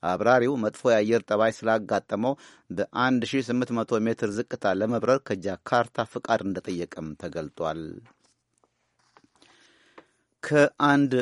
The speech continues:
የግሪክ ደሴት ወጣ ብሎ በሚገኝ ስፍራ በመንገደኞች ጀልባ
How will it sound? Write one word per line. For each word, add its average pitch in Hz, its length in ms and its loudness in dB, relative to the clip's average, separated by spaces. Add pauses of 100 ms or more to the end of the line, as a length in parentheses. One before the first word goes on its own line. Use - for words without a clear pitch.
(120)
የግሪክ 127 540 2 (160)
ደሴት 120 520 0
ወጣ 110 260 -2 (180)
ብሎ 113 160 0 (100)
በሚገኝ 110 680 -2
ስፍራ 117 300 -4 (260)
በመንገደኞች 107 800 -2
ጀልባ 113 340 2